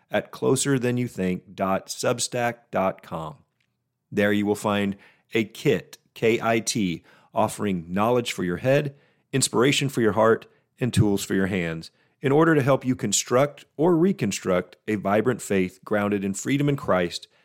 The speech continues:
that is worth passing on to the next generation. Follow me on Twitter at Mark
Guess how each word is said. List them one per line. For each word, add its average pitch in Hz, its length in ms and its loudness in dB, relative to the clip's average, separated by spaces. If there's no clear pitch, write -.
that 104 140 0
is 98 100 2
worth 110 280 2
passing 113 360 0
on 90 220 0
to 98 120 -8
the 90 120 -4
next 82 260 -6
generation. 80 640 -10
Follow 113 260 4
me 117 100 4
on 113 180 2
Twitter 147 600 4
at 92 300 -2
Mark 95 460 -2